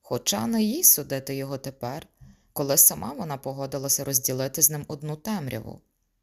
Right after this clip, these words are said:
Вона розуміла, що рано чи пізно їй доведеться чинити жорстоко. На війні інакше ніяк.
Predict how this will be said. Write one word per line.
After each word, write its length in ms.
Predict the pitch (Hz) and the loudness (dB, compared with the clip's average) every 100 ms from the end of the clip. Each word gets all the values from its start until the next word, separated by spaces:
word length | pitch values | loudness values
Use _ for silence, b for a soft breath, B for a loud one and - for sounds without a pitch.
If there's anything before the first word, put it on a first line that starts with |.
| _ _ _ _ _ _ _ _ - | _ _ _ _ _ _ _ _ -4
Вона 360 | - 233 - | 0 0 0
розуміла, 580 | 254 240 220 208 320 165 | 0 0 2 2 0 -2
що 200 | - 143 | 0 0
рано 240 | 139 139 | -2 -4
чи 160 | 135 151 | -4 -4
пізно 320 | 143 170 180 | 0 0 2
їй 160 | 151 143 | 0 -2
доведеться 540 | 143 139 139 139 - | -2 -2 -2 0 2
чинити 400 | - 147 143 156 | 2 -2 -4 -2
жорстоко. 760 | 156 196 - - 135 120 - - _ _ _ _ _ - | 0 4 4 4 -2 -4 -10 -16 _ _ _ _ _ -6
На 180 | 131 117 | -4 -2
війні 480 | 117 127 131 143 | -2 -2 -2 -2
інакше 440 | 180 139 156 - 151 | -2 -4 2 2 2
ніяк. 600 | 135 123 120 214 - | -2 -4 -4 -6 -12